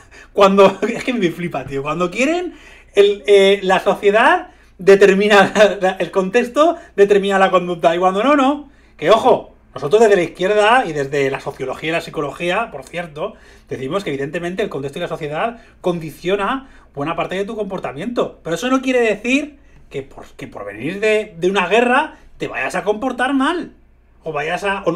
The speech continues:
o no te vayas a integrar. Es que no tiene nada que ver una cosa con la otra.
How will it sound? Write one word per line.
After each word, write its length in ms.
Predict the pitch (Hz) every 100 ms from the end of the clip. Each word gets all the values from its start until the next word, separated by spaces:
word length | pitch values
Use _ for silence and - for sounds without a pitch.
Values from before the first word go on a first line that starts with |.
| -
o 100 | 160
no 100 | 175
te 60 |
vayas 200 | 208 220
a 40 | 226
integrar. 520 | 240 226 180 269 -
Es 120 | 254
que 120 | - 233
no 60 |
tiene 160 | 226 240
nada 120 | 240
que 60 | 233
ver 100 | 233
una 80 |
cosa 160 | 214 220
con 120 | 240
la 100 | 240
otra. 380 | 233 240 254 -